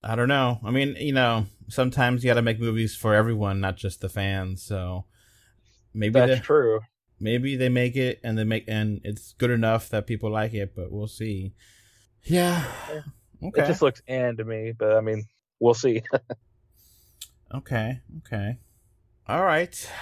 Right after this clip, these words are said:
Speaker 1: Um, do you have anything else you wanna mention before we wrap up? I just, I just wanted to have a short podcast just to kinda get to know you, so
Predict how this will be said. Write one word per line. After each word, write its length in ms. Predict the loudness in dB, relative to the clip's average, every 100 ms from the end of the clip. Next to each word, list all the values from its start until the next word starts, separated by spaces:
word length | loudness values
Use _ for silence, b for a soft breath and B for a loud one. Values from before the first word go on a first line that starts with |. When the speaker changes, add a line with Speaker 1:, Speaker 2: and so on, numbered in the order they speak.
| B -8
Speaker 1:
Um, 420 | -6 -4 -4 -2
do 60 |
you 40 | -2
have 60 |
anything 280 | -2 -4 -4
else 260 | -4 -4 -6
you 60 |
wanna 140 | -6 -4
mention 480 | -4 -6 -8 -10 -10
before 360 | -10 -10 -10
we 200 | -10 -10
wrap 300 | -4 -2 0
up? 280 | 0 -2 -6 -14
I 60 |
just, 220 | -12 -10 0
I 100 | 2
just 140 | 2
wanted 160 | 2 4
to 60 | 4
have 100 | 2
a 60 |
short 300 | 0 0 0
podcast 520 | 0 -2 0 0 -2
just 180 | -6 -14
to 60 | -8
kinda 160 | -4
get 160 | -4 -4
to 80 | -4
know 120 | -4
you, 180 | -4 -8
so 200 | -8